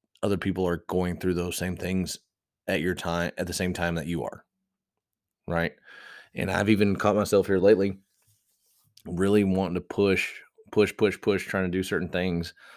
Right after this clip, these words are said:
And <clears throat>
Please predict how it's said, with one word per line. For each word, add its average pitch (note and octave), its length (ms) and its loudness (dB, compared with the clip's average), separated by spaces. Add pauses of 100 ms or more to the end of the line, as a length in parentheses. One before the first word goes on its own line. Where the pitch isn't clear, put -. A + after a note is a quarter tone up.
(480)
And F2+ 1500 -2 (260)
<clears throat> D#3 540 0